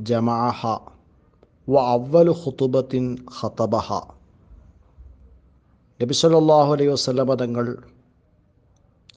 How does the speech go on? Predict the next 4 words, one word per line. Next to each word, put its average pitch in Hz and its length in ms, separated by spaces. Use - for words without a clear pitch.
ആദ്യം 151 580
നിർവഹിച്ച 131 560
ജുമുഅയും 123 600
ആദ്യം 160 280